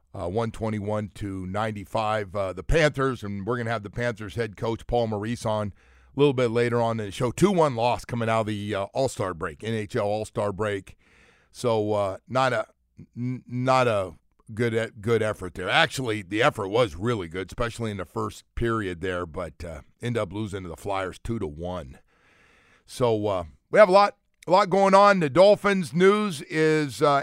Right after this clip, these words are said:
Anthony Weaver, you know, a couple days ago was named the defensive coordinator. And now Joe Barry, happened during the show yesterday. The Green Bay Packers, now former defensive coordinator for the last three years.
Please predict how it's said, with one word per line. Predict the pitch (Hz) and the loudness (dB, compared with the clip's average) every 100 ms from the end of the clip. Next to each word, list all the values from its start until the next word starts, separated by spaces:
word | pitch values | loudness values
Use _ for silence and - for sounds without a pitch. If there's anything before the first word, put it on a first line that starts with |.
| 143 | 2
Anthony | 170 180 175 | 2 4 2
Weaver, | 160 180 185 151 | 2 2 2 2
you | 135 135 | 2 4
know, | 139 | 4
a | 156 | 4
couple | - 151 143 | 4 2 2
days | 131 139 120 | 2 2 2
ago | 123 135 | 4 4
was | 143 131 | 4 2
named | 135 | -2
the | 127 | -2
defensive | 117 147 156 143 127 - | -2 -2 -2 -2 -4 -2
coordinator. | - 151 143 123 110 110 107 _ _ _ _ _ _ | 2 2 2 -2 -2 -4 -6 _ _ _ _ _ _
And | 123 143 | -2 2
now | 165 185 | 6 6
Joe | 160 113 185 185 | 6 6 6 6
Barry, | 127 147 156 127 | 6 6 6 4
happened | 101 143 143 131 120 | 4 4 4 -2 0
during | 131 135 | 2 2
the | 123 | -2
show | - 135 131 | -2 2 2
yesterday. | 117 113 101 113 107 110 110 | 2 -2 -2 -6 -2 -2 0
The | 120 | 4
Green | 180 196 | 4 6
Bay | 180 165 | 4 4
Packers, | - 170 185 160 135 - - _ _ _ - | 4 4 4 2 0 -4 -14 _ _ _ -8
now | 117 147 160 | 2 6 6
former | 147 156 143 131 | 4 2 2 0
defensive | 107 131 - 131 117 107 | -2 -2 -2 -4 -6 -6
coordinator | 123 117 113 113 113 | -2 0 0 -2 -4
for | - | -4
the | 110 107 | -4 -2
last | 110 127 - - | 0 0 -2 -4
three | 127 120 | -2 0
years. | 107 123 127 113 107 - | 0 2 2 0 -4 -10